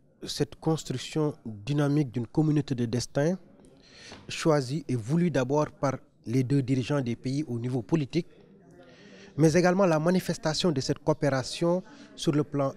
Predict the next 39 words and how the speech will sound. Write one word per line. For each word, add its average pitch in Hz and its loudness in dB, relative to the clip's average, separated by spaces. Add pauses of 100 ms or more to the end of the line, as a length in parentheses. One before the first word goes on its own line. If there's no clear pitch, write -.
(160)
économique, 139 2 (500)
sur - -2
le 143 4
plan 139 0 (220)
social, 135 -2 (240)
sur - -2
le 139 0
plan 135 -4
sportif, - -4
sur - -2
le 143 2
plan 131 -2
hydraulique, 147 0 (440)
et 131 0
j'en 131 0
passe. - -8 (840)
Cette - -2
coopération, 151 0 (340)
est, 143 -2
cette - -2
année, 175 6 (500)
nous 135 0
sommes 156 0
à 143 -6
la 139 2
fin 156 2
de 135 2
deux, 143 0
l'année 139 -2
deux 131 0
mille 131 -2
dix-sept, 131 -4 (200)
est 143 -4
estimée 185 2
déjà 165 2
en 143 -2
termes 196 4
d'investissement 202 2
chinois 147 -2